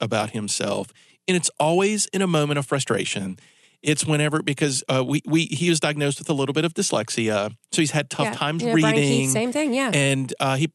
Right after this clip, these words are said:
Speaker 1: you know, he loves gaming. So when he's, he's, he's not really good at something yet, he gets killed real quick in a game, and then he starts to say things like, "Oh, I'm the, I'm the worst at this," or, "I'm horrible." I,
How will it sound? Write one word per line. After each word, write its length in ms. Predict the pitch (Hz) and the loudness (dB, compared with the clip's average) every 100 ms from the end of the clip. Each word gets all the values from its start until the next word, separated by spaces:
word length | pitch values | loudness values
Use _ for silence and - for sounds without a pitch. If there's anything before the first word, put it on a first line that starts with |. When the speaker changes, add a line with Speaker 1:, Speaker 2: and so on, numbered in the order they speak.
| _ | _
Speaker 1:
you 80 | 175 | 0
know, 60 | 170 | 2
he 60 | |
loves 260 | 156 147 156 | 2 0 0
gaming. 640 | 165 156 147 143 143 165 - _ _ _ | 2 2 2 0 -2 -6 -14 _ _ _
So 280 | - 160 151 | 0 2 2
when 100 | 156 | 2
he's, 160 | 156 - | 0 0
he's, 240 | 170 165 | 0 0
he's 220 | - 156 170 | 0 0 2
not 160 | 156 | 0
really 180 | 170 175 | 2 2
good 180 | 165 160 | 2 2
at 80 | 147 | 2
something 480 | - 147 139 151 | 0 0 -2 -2
yet, 500 | 151 160 123 135 - - | 2 2 2 0 -2 -4
he 80 | 156 | 0
gets 220 | 165 - - | 0 -2 -4
killed 300 | - 180 165 | 2 4 4
real 100 | 170 | 2
quick 300 | - 170 165 | 0 -4 -2
in 80 | 180 | -2
a 40 | |
game, 580 | 170 165 147 139 143 147 | 0 2 2 2 0 0
and 140 | 143 | 0
then 160 | 147 147 | 0 0
he 260 | 143 156 143 | 0 0 -2
starts 360 | - 151 160 | -2 0 -2
to 80 | - | -2
say 320 | 165 - 151 | 0 2 2
things 400 | 151 151 135 131 | 0 0 0 0
like, 220 | 135 135 - | -2 -2 0
"Oh, 120 | 160 | 0
I'm 100 | 165 | 2
the, 220 | 170 156 143 - - | 2 -2 -4 -16 -6
I'm 140 | 202 | 0
the 80 | 190 | 0
worst 420 | 156 160 160 - | 2 2 2 0
at 100 | 147 | -2
this," 220 | 156 151 - | 0 0 0
or, 60 | |
"I'm 120 | 143 | -2
horrible." 320 | 127 175 165 139 - - - | 0 0 0 -2 -6 -20 -10
I, 180 | - 180 | -2 -2